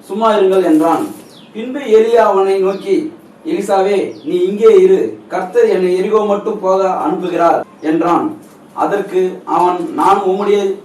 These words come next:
உம்மை விடுகிறதில்லை என்று கர்த்தருடைய ஜீவனையும் உம்முடைய ஜீவனையும் கொண்டு சொல்கிறேன்" என்றான். அப்படியே அவர்கள் எரிகோவுக்கு வந்தார்கள். எரிகோவில் இருந்து தீர்க்கதரிசிகளின் புத்திரர்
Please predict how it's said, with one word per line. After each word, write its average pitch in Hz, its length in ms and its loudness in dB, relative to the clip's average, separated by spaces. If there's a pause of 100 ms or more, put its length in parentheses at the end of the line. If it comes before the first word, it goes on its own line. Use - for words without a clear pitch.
உம்மை 190 240 0
விடுகிறதில்லை 180 760 0 (220)
என்று 175 260 -4
கர்த்தருடைய 208 580 0 (220)
ஜீவனையும் 185 520 2 (120)
உம்முடைய 202 340 -2
ஜீவனையும் 196 380 -2
கொண்டு 180 260 -2
சொல்கிறேன்" 180 480 0
என்றான். 151 540 0 (300)
அப்படியே 233 500 2
அவர்கள் 190 540 -2
எரிகோவுக்கு 208 600 0
வந்தார்கள். 165 680 0 (360)
எரிகோவில் 247 460 2
இருந்து 220 540 4
தீர்க்கதரிசிகளின் 208 680 -2
புத்திரர் 196 460 -2